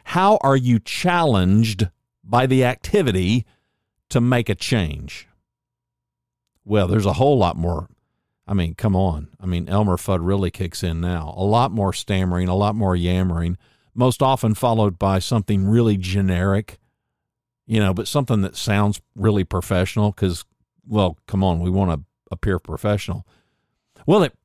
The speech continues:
it pressure tests my thinking." <laughs> I got that one the other day. I almost, I should have, but I didn't. I almost laughed out loud. "It pressure tests my thinking." Well,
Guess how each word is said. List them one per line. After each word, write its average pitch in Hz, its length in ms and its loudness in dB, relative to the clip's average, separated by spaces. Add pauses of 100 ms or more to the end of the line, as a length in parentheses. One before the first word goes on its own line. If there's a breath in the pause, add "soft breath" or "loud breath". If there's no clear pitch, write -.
it 131 160 0
pressure 151 360 0
tests - 460 -2
my 90 180 0
thinking." 87 600 -2 (100)
<laughs> - 100 -10
I 127 100 2
got 110 240 0
that 90 200 0
one 82 140 -4
the 82 100 -2
other 80 160 -4
day. 76 300 -8 (360 soft breath)
I 117 200 -2
almost, 147 720 2 (160)
I 127 80 -2
should 175 320 2
have, 82 340 -4
but 90 120 -2
I 87 80 0
didn't. 85 420 -2
I 117 180 0
almost 143 420 2
laughed 110 280 -2
out 87 220 -2
loud. 90 280 -6 (320 soft breath)
"It 139 280 0
pressure 185 580 0 (240)
tests - 760 -2 (260)
my 113 220 0
thinking." 85 600 0 (680)
Well, 180 400 0